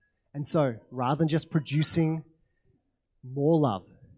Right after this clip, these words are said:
can I encourage you to work on producing and cultivating your life as a healthy tree? You can be more loving, you can be more joyful. Good, do that, definitely do that.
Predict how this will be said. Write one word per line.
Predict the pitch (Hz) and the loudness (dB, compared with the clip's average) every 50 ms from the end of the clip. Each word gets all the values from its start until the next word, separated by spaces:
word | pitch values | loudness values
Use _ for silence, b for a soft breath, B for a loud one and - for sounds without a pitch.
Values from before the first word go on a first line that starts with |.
| _ _ _ _ _ _ _ _ _ _ _ _ _ _ _ - | _ _ _ _ _ _ _ _ _ _ _ _ _ _ _ -14
can | 135 131 | -10 -10
I | 120 | -8
encourage | 120 123 - - - 143 139 147 143 - - | -10 -10 -10 -8 -4 -2 -2 -2 -2 -4 -8
you | 117 104 98 95 - _ _ _ _ _ _ _ _ _ _ _ _ _ _ _ _ _ _ _ _ _ _ - | -12 -12 -14 -16 -20 _ _ _ _ _ _ _ _ _ _ _ _ _ _ _ _ _ _ _ _ _ _ -14
to | - 135 127 | -12 -10 -8
work | 123 131 135 147 156 160 160 156 - - - | -2 2 4 6 6 6 6 4 0 -6 -12
on | - 131 131 127 127 120 - - _ _ _ - | -8 -8 -6 -6 -6 -8 -10 -14 _ _ _ -2
producing | 131 123 110 - 110 131 147 156 - - - 135 127 117 117 | -2 -2 -2 -4 -2 0 0 0 0 -2 -4 -4 -4 -4 -6
and | 113 113 - | -8 -8 -10
cultivating | - - - 131 127 - 143 117 127 123 123 120 120 127 123 120 - | -12 -10 -8 -8 -6 -4 -4 -2 -2 -2 -4 -4 -6 -8 -10 -12 -12
your | 123 120 113 | -10 -8 -6
life | 117 117 113 113 - 123 | -6 -6 -6 -6 -8 -12
as | 113 113 | -14 -14
a | 101 | -12
healthy | - - 120 - - 110 95 | -12 -14 -14 -14 -14 -16 -14
tree? | - - - 92 95 92 _ B B B B B _ _ _ _ _ _ _ _ _ _ _ _ _ _ _ _ _ _ _ _ _ _ _ _ _ _ | -14 -14 -14 -16 -16 -18 _ B B B B B _ _ _ _ _ _ _ _ _ _ _ _ _ _ _ _ _ _ _ _ _ _ _ _ _ _
You | - 151 | -12 -6
can | 214 202 | -4 -2
be | 214 | 0
more | 220 202 160 | 0 0 0
loving, | 139 139 139 147 143 143 135 | 0 0 -2 -2 -4 -4 -6
you | 117 | -10
can | 139 143 | -8 -6
be | 143 | -4
more | 151 147 135 | -4 -4 -4
joyful. | 143 135 - - 123 - | -6 -10 -12 -14 -12 -8
Good, | 202 202 190 - - | -6 -6 -6 -8 -10
do | - 196 190 | -10 -10 -10
that, | 156 - - _ | -10 -12 -12 _
definitely | - 175 151 175 151 127 | -10 -10 -8 -8 -10 -8
do | 135 120 | -8 -10
that. | 107 98 | -10 -14